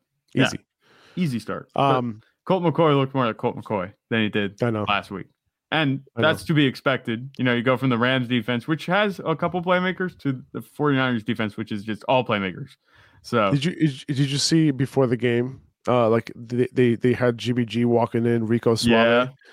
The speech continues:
Speaker 2: and
Speaker 1: Yeah.
Speaker 2: then, like, they just cut to Colt <laughs> McCoy right after that? Like,
Speaker 1: <laughs> Did,
Speaker 2: Dude.
Speaker 1: was the camera bad? I don't know if it was just maybe the person that was recording it on their
Speaker 2: I think
Speaker 1: T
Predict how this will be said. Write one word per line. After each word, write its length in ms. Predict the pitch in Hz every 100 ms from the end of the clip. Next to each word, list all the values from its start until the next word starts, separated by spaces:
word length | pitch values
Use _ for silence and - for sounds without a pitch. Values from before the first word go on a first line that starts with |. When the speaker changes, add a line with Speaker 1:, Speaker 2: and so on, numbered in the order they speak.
| - -
Speaker 2:
and 100 | 151
Speaker 1:
Yeah. 280 | 180 180 127
Speaker 2:
then, 100 | 123
like, 160 | 120
they 140 | 139 131
just 240 | 135 -
cut 200 | - 143
to 100 | 143
Colt 240 | - 156 143
<laughs> 0 |
McCoy 480 | 143 - 175 165
right 260 | 160 156 131
after 240 | 170 175
that? 260 | 151 160 170
Like, 220 | 139 135 -
Speaker 1:
<laughs> 40 | - - - - 180
Did, 60 | 156
Speaker 2:
Dude. 320 | 151 147 143
Speaker 1:
was 160 | 175
the 100 | 160
camera 420 | 151 - 143 180 196
bad? 420 | 139 131 156 160
I 100 | 135
don't 140 | 156 170
know 120 | 165
if 120 | 151
it 60 | 156
was 100 | 131
just 140 | 135
maybe 260 | 135 135 139
the 80 |
person 320 | 131 139 127 135
that 80 |
was 100 | 120
recording 460 | 117 110 127 127 131
it 40 | 127
on 140 | 113
their 160 | 110 120
Speaker 2:
I 40 |
think 80 |
Speaker 1:
T 120 | -